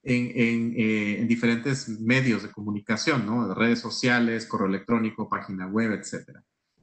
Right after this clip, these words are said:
Es decir, que la campaña de posicionamiento tiene que tener un lenguaje, eh, eh, creativo que conecte con la mente y el corazón de las personas. Y si ese lenguaje conecta, va a conectar con un cierto tipo de persona. Por eso es muy importante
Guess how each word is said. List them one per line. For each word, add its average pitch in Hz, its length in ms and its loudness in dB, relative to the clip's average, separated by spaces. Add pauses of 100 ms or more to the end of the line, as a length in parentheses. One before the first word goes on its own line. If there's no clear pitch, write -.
(200)
Es 147 120 2
decir, 165 240 2
que 185 80 0
la 160 160 2
campaña 143 460 0
de 160 100 0
posicionamiento 127 1120 0
tiene 131 240 0
que 139 80 -2
tener 123 280 0
un 131 160 0
lenguaje, 123 840 0 (500)
eh, 107 500 0
eh, 107 200 0
creativo 120 920 2
que 117 140 0
conecte 123 400 0
con 127 160 0
la 113 80 2
mente 117 240 0
y - 20 2
el 123 100 0
corazón 117 360 0
de 117 80 2
las 113 200 0
personas. 110 760 -2 (340)
Y 135 140 4
si 143 260 2
ese 156 240 0
lenguaje 147 540 2
conecta, 135 640 2
va 127 100 2
a 120 60 -2
conectar 131 460 -2
con 139 140 -2
un 143 120 -2
cierto 139 420 0
tipo 139 280 0
de 131 120 2
persona. 131 480 0
Por 127 80 0
eso 127 100 0
es 151 80 -4
muy 156 120 0
importante 143 840 0